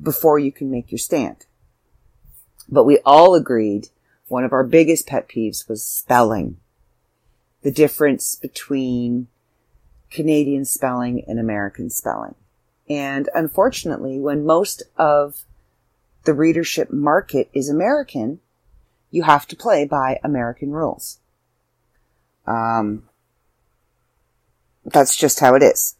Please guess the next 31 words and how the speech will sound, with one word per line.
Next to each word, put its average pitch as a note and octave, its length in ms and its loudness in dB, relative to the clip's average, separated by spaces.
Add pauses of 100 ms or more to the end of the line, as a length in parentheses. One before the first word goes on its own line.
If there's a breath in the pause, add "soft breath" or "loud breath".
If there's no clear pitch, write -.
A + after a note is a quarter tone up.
(200)
You B2 120 -2
want B2 140 0
to B2+ 40 -2
sell C#3+ 200 4
books, - 580 8 (1300)
the B2+ 80 -8
biggest D3+ 640 4 (1040)
chunk F3 300 2
of E3 80 -2
the D#3 60 2
market E3 680 0 (300)
is C#3 240 0
the D3+ 120 0
American D3 500 0
market. D3 520 -4 (640)
And, D#3 960 -10 (1500)
um, C3+ 360 -2
one E3 220 -2
of E3+ 80 -2
our D3 180 2
author, B2+ 400 0
one D3+ 140 -2
of D3+ 100 -8
the C3 320 -4
panelists, D3 720 -8
one C#3+ 100 -10
of B2 60 -12
the C3+ 60 -4
authors C#3 440 -2
said C3+ 360 -6
that A#2+ 440 -2